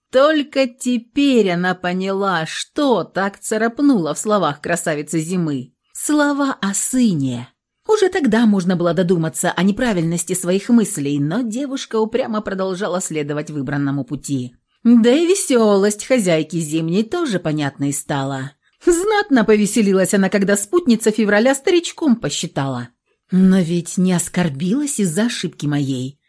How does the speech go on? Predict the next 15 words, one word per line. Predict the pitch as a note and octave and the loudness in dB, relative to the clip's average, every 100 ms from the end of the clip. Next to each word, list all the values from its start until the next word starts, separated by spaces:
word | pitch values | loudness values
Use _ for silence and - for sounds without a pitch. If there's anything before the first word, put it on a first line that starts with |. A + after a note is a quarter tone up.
| _ | _
вдруг | D4+ C#4 G3 - | -4 -2 -4 -4
поняла | E3+ F3+ E3 | 0 0 0
она. | D3+ D3+ C3+ B2+ _ _ _ A3 | 0 -2 -2 -6 _ _ _ 2
Видимо, | A3+ C#4+ G4+ C#4+ D4 C4+ C4+ | 4 4 2 2 4 4 4
я | A#3 F#4+ | 2 2
не | C4+ | 2
первая | B3 A3+ D#3+ D3 D3 | 2 2 2 0 -2
такая | D3+ D3+ D3 C#3+ | -4 -4 -2 -2
бестолковая. | D#3 - F3 F3 D3+ C3+ C3 B2+ - _ _ | -4 -2 -2 -2 -4 -4 -6 -10 -12 _ _
Да | D#4 E4 D#4+ D#4+ | 2 4 4 4
уж, | D4+ - | 2 2
Наденька, | A3+ G3 E3+ E3 E3 - | 4 4 2 0 -2 -2
правду | D#4 G4 D#4 B3+ D4 | 0 2 2 2 2
говорят, | C#4+ B3 E3+ D3 D3 | 4 2 2 0 0
волос | F#3 G3 E3+ D#3+ | 2 4 4 2